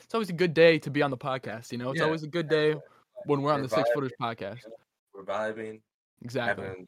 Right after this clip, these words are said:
Speaker 2: like, a conversation
Speaker 1: Yeah,
Speaker 2: with the
Speaker 1: just a
Speaker 2: homies.
Speaker 1: nice, nice Saturday morning. Well, this would normally be morning for me, <laughs> but, but I, I, I'm waking up,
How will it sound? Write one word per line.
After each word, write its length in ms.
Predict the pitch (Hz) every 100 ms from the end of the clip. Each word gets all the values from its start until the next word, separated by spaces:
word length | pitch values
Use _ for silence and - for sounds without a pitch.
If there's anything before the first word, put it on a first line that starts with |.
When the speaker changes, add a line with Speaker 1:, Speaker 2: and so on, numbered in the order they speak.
| 87
Speaker 2:
like, 240 | 85 85 85
a 180 | 82 82
conversation 640 | 107 104 - 107 104 101 - _ _ -
Speaker 1:
Yeah, 220 | 151 151
Speaker 2:
with 20 |
the 60 | 120
Speaker 1:
just 120 | 123
a 40 | 139
Speaker 2:
homies. 0 |
Speaker 1:
nice, 320 | 151 156 - _ _ _ _ -
nice 220 | 143 156
Saturday 720 | - 151 156 151 147 143 135 _ _ _ _ -
morning. 640 | 139 147 151 139 127 127
Well, 100 | 135
this 200 | 143 165
would 120 | 170
normally 320 | 151 156 151 131
be 120 | 127
morning 360 | 127 135 135 -
for 140 | 143
me, 320 | 127 165 143
<laughs> 40 | 123
but, 200 | 131 175 214 190
but 120 | 139 135
I, 140 | 127
I, 300 | 120 123 -
I'm 100 | 131
waking 280 | 139 131 131
up, 200 | 127